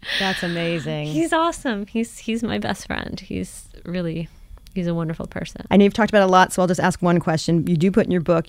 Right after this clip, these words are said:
Speaker 1: a chapter called Hashtag, and Hashtag is about, um, people know that Ryan Adams, the writer and the producer, got involved, had a part of a Me Too situation,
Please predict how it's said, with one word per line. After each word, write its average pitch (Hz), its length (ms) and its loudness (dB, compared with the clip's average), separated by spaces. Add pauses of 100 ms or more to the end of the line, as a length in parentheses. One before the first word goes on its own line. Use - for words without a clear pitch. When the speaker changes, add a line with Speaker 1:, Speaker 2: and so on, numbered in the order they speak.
Speaker 1:
a 165 160 2
chapter 156 320 -2
called 156 220 0
Hashtag, 151 600 -2 (120)
and 180 140 2
Hashtag 180 520 4
is 160 160 2
about, 160 560 2 (100)
um, 156 540 0 (640)
people 180 180 4
know 165 160 6
that 151 180 2
Ryan 143 280 2
Adams, 226 460 4
the 175 80 2
writer 285 320 6
and 208 100 2
the 170 60 2
producer, 247 960 4 (360)
got 156 200 0
involved, 185 420 2
had 165 100 0
a 135 40 -6
part 160 200 2
of 156 40 2
a 156 60 4
Me 180 240 6
Too 220 440 4 (140)
situation, 175 720 2